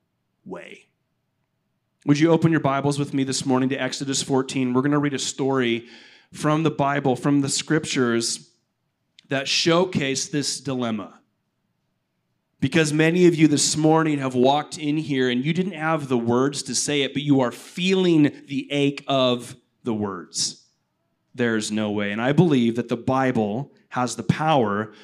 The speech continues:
to pierce through human hearts and bring us to life again and put us on a path of faith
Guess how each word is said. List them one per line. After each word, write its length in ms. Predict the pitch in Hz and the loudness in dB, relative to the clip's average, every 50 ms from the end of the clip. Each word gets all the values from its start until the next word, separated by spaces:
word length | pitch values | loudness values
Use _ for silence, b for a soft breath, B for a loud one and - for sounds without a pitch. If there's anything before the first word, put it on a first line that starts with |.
| B B | B B
to 80 | - 123 | -2 -2
pierce 540 | - - - - - 190 196 190 185 - - | 0 2 0 4 4 6 4 4 2 -2 -4
through 400 | - 175 175 170 160 156 147 139 | 2 6 6 8 8 8 6 2
human 480 | - - - 156 151 143 143 139 131 | 0 -2 0 2 4 4 4 2 0
hearts 800 | 127 113 117 104 98 90 87 - - - - - - - - _ _ _ _ _ _ _ | -2 -4 -6 -8 -8 -10 -8 -6 -4 -4 -4 -4 -6 -8 -12 _ _ _ _ _ _ _
and 200 | - 131 135 131 | -8 -6 -6 -4
bring 260 | 131 139 151 156 156 160 | 0 0 2 2 2 2
us 160 | 156 147 - | 0 0 -2
to 100 | - 151 | -2 -2
life 400 | 135 131 131 135 131 127 127 - | 0 2 2 2 2 0 -4 -8
again 500 | 139 123 - 127 113 110 107 101 98 - _ _ _ _ _ _ _ _ _ _ _ | -12 -10 -8 -8 -6 -6 -8 -8 -12 -16 _ _ _ _ _ _ _ _ _ _ _
and 160 | - 135 143 - | -4 -4 -2 0
put 180 | - 160 165 | 2 4 4
us 160 | 165 156 - | 4 2 2
on 140 | 165 143 143 | 0 -2 -4
a 40 | 123 | -2
path 360 | - - 139 135 139 135 - | -2 -4 -2 -2 -4 -4 -6
of 80 | 117 - | -10 -14
faith 420 | - - 139 135 135 127 131 - | -8 -4 -2 0 0 -2 -2 -8